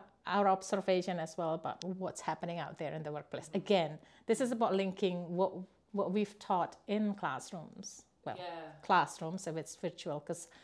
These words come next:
Speaker 1: at C S U, for example, the program is fully online, with
Speaker 2: Yes.
Speaker 1: workplace. And as I understand it, workplaces are now more into hybrid mode.
Speaker 2: Mm-hmm.
Speaker 1: And that's the real workplace atmosphere or situation that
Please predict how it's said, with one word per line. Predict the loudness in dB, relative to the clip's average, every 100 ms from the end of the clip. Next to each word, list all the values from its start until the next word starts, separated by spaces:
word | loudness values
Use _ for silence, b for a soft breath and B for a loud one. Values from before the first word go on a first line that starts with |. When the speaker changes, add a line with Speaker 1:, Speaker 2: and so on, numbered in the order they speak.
| B B B B
Speaker 1:
at | -6 -2
C | 2 2
S | 2
U, | -2
for | -2
example, | -4 -4 -4 -2 -2
the | -4 -6
program | -6 -6 -8 -12
is | -10
fully | -6 -4
online, | -6 -8 -12 -12 -14 -16 b b b b b b b -4
with | 2 4 4
Speaker 2:
Yes. | 2
Speaker 1:
workplace. | 0 0 0 0 -2 0
And | 2 4
as | 6
I | 6 8
understand | 6 2 2 4 4
it, | 2 2
workplaces | 0 0 2 4 4 2 0 2 2 -2 -4
are | -2 0
now | 0 0 2 0 2
more | 2 4 2
into | 0 -6 -6 -8 -8 -8 -2
hybrid | 2 2 4 2 2 -4 _ -6
mode. | -4 -4
Speaker 2:
Mm-hmm. | -10 -20 -8 -2
Speaker 1:
And | 0 4
that's | 4 4 0 -14 _ -2
the | -2
real | 0 2 4 4 0 -4 -6
workplace | -2 -2 -4 -6 -4 -4 -8 -16 -20 _ _ _ _ -6
atmosphere | -6 -6 -6 -6 -6
or | -6
situation | -6 -6 -4 -4 -4 -6 -4
that | -4 -6